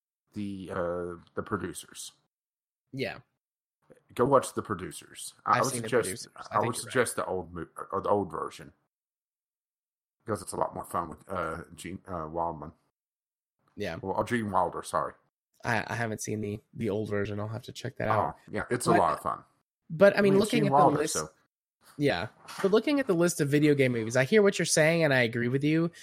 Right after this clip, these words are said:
Speaker 2: But also, that was kind of the general idea for video game properties. Like, you could get these licenses really cheap.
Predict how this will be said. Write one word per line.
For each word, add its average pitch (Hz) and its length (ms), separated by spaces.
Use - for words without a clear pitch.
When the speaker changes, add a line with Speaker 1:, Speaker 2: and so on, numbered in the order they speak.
Speaker 2:
But 190 100
also, 214 340
that 185 180
was 185 120
kind 165 320
of 165 100
the 147 80
general 135 460
idea 120 480
for 120 160
video 131 380
game 113 320
properties. 127 640
Like, 113 160
you 120 80
could 120 120
get 131 140
these 147 180
licenses 117 480
really 120 240
cheap. 107 300